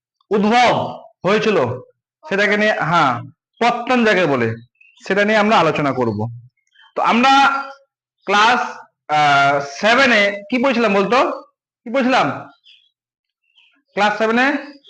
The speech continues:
সুলতান, মোগল, মানে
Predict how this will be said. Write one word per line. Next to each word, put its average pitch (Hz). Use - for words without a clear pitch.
সুলতান, 175
মোগল, 185
মানে 226